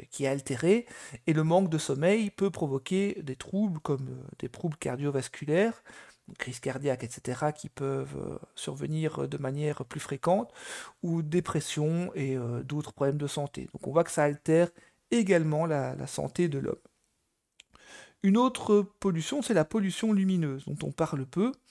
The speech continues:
Euh, l'homme produit pas mal de lumière artificielle, et cette lumière artificielle peut altérer, perturber par exemple les, les oiseaux migrateurs, puisque, euh,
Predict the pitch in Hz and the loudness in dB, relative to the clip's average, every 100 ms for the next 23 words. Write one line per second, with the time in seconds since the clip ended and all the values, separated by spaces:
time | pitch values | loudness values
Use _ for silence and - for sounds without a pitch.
0 | - - - - - 147 139 135 165 190 | -16 -14 -14 -16 -6 -2 0 4 6 6
1 | 175 - 160 170 165 156 156 156 143 143 | 4 2 0 0 2 4 6 4 2 -2
2 | 143 175 185 185 170 143 - 147 151 - | 2 2 4 4 2 -2 -4 -6 -4 2
3 | 190 247 233 - 175 - 170 180 185 160 | 4 4 0 -4 -4 -2 0 2 0 -2
4 | - 156 156 - 180 196 - 165 - 175 | -8 -8 -6 0 2 0 -2 -2 2 0
5 | 170 - 156 156 180 - - _ 214 202 | 0 -2 0 0 -2 -8 -20 _ 2 4
6 | - 165 160 185 131 135 156 165 156 135 | 4 2 4 2 2 -2 0 0 0 -4
7 | 135 139 147 147 156 165 151 139 113 - | -4 -6 -6 2 2 4 2 0 -4 0
8 | 160 240 - - - - - - 165 - | 2 2 -4 -18 -20 -20 -8 -2 -2 0
9 | 156 151 160 - 139 131 131 131 127 | 2 4 4 2 -2 0 -2 -2 -4